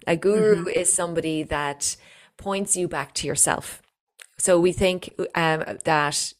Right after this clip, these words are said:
Speaker 1: all the answers are outside of us. We go to, um, the doctor for the answer about our health. We go to
Speaker 2: Right.
Speaker 1: the teacher for the answer for our education. And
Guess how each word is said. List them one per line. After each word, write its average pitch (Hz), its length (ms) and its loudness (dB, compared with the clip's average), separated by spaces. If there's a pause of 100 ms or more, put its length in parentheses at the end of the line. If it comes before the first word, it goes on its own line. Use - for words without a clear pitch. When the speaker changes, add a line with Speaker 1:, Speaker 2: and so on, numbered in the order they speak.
(100)
Speaker 1:
all 202 160 4
the 208 140 0
answers 165 340 0
are 147 100 -2
outside 139 480 0
of 147 80 -10
us. - 320 0 (1400)
We 165 120 -4
go 156 400 4
to, 151 760 0
um, 139 520 -8
the 147 100 -12
doctor 180 440 0
for 180 140 -2
the 170 120 0
answer 165 340 2
about 156 220 0
our 151 100 -4
health. 143 440 -8
We 135 80 -6
go 151 320 -4
to 156 400 -4
Speaker 2:
Right. 175 80 -12 (500)
Speaker 1:
the 151 280 0
teacher 175 560 0
for - 160 -6
the 160 140 -2
answer 156 440 -2
for 151 180 -10
our 143 100 -6
education. 143 800 -6 (520)
And 160 460 0